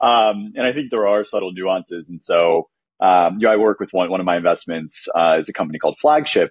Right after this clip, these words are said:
where the team was out of Instagram, built a lot of the creator and commerce products, and had the insights that, you know, you really needed to go through creators who direct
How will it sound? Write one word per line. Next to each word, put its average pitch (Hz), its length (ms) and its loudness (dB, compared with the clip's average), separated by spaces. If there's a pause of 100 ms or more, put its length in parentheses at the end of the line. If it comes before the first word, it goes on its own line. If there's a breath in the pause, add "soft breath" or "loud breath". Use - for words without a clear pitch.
where 87 260 2
the 90 100 -2
team 120 220 -2
was 101 140 0
out 90 120 4
of 90 60 0
Instagram, 101 640 0
built 95 240 0
a 101 40 2
lot 90 160 4
of 85 100 -2
the - 80 -6
creator 90 340 -2
and 85 100 -6
commerce 80 440 -4
products, 95 560 0
and 85 200 -2 (580)
had 143 220 0
the 117 140 0
insights 110 440 0
that, 90 380 2
you 120 100 -2
know, 107 60 0
you 107 140 -2
really 113 200 2
needed 98 260 -6
to 98 60 -6
go 98 220 2
through 110 300 -2
creators 95 520 0
who 98 120 -4
direct 90 500 -2